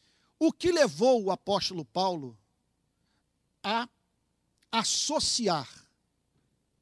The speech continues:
a sua felicidade ao progresso do Evangelho?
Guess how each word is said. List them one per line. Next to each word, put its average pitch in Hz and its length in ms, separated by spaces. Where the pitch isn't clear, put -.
a 202 140
sua 339 340
felicidade 196 920
ao 220 120
progresso 220 560
do 185 120
Evangelho? 131 520